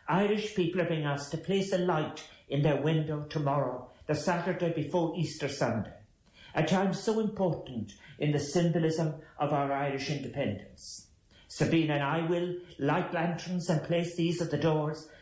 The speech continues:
in Áras an Uachtaráin, symbolising our shared solidarity and offering a beacon of hope in a time of darkness.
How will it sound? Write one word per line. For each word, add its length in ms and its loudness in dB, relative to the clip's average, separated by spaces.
in 140 4
Áras 340 2
an 160 0
Uachtaráin, 480 -4
symbolising 920 0
our 260 2
shared 380 -2
solidarity 920 -2
and 120 2
offering 400 2
a 100 0
beacon 340 0
of 120 0
hope 360 0
in 140 -2
a 100 0
time 340 -2
of 120 -4
darkness. 840 -6